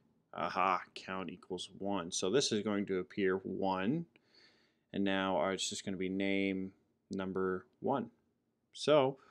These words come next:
let's go ahead and play it all the way through. And we have name number one. All right, and of course, if we take the breakpoint off and we just start hitting it, we can start seeing 'em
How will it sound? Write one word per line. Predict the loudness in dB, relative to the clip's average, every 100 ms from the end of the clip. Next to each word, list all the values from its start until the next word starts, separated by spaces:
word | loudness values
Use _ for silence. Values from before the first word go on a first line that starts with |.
| -20 -20 _ _ _
let's | -8 -2
go | 2
ahead | 2 0
and | -2 -4
play | -4 -2
it |
all | -2 -2
the | -4
way | -6
through. | -2 2 4 2 -2 _ _ -4
And | 0 2 4
we | 2
have | 2 0
name | -2 -8 -8 -8 -10 -10
number | -8 -4 -4 -6
one. | -8 -2 0 0 -6 _ _ _ -8
All | -2 2 4 4
right, | 4 4 2 0
and | -2 -4
of | -4
course, | 0 4 4 2 -2 -6 -20 _
if |
we | -4
take | 2 2
the | 2
breakpoint | 2 2 0 -2 -2 -2
off | 0 2 2 0 -8 -14 _ _
and | 2 6
we | 6
just | 4
start | 2 0
hitting | 0 -2 0
it, | -2 -4 _ -8
we | -8
can | -6 -6
start | -4 -2 -2
seeing | -2 -4 -4 -4
'em | -4 -6 -8